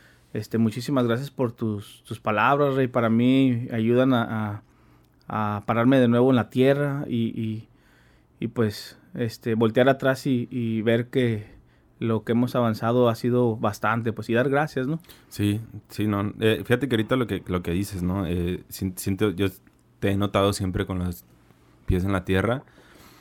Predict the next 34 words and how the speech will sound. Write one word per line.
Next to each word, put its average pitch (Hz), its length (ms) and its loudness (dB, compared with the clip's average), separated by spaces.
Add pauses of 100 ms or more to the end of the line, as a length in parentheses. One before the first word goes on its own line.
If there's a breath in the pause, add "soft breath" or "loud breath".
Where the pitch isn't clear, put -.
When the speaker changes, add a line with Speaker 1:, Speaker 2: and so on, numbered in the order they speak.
(180 soft breath)
Speaker 2:
y, 92 400 0
y 95 40 2
era 104 120 4
lo 110 100 4
que 104 80 2
le 98 120 2
comentaba 95 380 -4
a 92 60 -10
Patrick, 107 320 -6
¿no? 98 120 -6
Ahorita 98 240 -4
antes 101 220 -6
de 92 80 -8
que, 92 140 -10 (120)
de 90 200 -14
que 90 140 -16 (240)
empezáramos 95 580 -10
a 90 80 -6
grabar 90 180 -8
el 90 80 -8
podcast, - 360 -8
¿no? 90 160 -6
Que 95 200 -6
es - 200 -12 (120)
<clears throat> - 640 -6
que - 80 -4
algo 107 160 4
que, 98 220 -2
que 104 80 -4
admiro 104 520 0
en 98 160 -4
ti 107 340 -4
y 92 180 -8
que, 87 360 -6